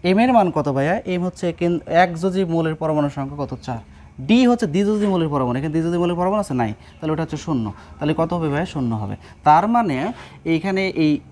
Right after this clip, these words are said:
ক্যাট-, এই ক্যাটায়নের ক্ষেত্রে যে ক্যাটায়নের যে কেন্দ্রীয় পরমাণু অ্যামোনিয়ামের ক্ষেত্রে নাইট্রোজেন, এই নাইট্রোজেনের কোনো মুক্ত জোড় ইলেকট্রন নাই। বুঝতে পারছি? এইভাবে তুমি বাদ বাকিগুলো প্র্যাকটিস করে দেখতে পারো, সবগুলো হবে, ঠিক আছে?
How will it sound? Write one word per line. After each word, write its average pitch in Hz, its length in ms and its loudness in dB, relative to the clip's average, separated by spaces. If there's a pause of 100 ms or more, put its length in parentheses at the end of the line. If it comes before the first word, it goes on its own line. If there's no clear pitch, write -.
ক্যাট-, 165 320 -2
এই 156 120 0
ক্যাটায়নের 190 460 2
ক্ষেত্রে 147 400 -2
যে 131 100 -2
ক্যাটায়নের 180 460 -2
যে 180 100 -2
কেন্দ্রীয় 170 440 2
পরমাণু 156 480 2
অ্যামোনিয়ামের 160 500 0
ক্ষেত্রে 151 260 -4
নাইট্রোজেন, 127 460 2 (220)
এই 147 100 0
নাইট্রোজেনের 160 520 2
কোনো 156 180 -4
মুক্ত 151 340 -4
জোড় 131 140 -2
ইলেকট্রন 131 360 -2 (120)
নাই। 104 260 -6 (600)
বুঝতে 147 220 2
পারছি? 190 320 2 (280)
এইভাবে 240 380 4
তুমি 175 160 0
বাদ 165 140 4
বাকিগুলো 170 400 -6 (320)
প্র্যাকটিস 165 340 -6
করে 165 140 -2
দেখতে 139 240 -4
পারো, 113 140 -4
সবগুলো 151 380 -2
হবে, 110 220 -4
ঠিক 175 160 -6
আছে? 196 220 -4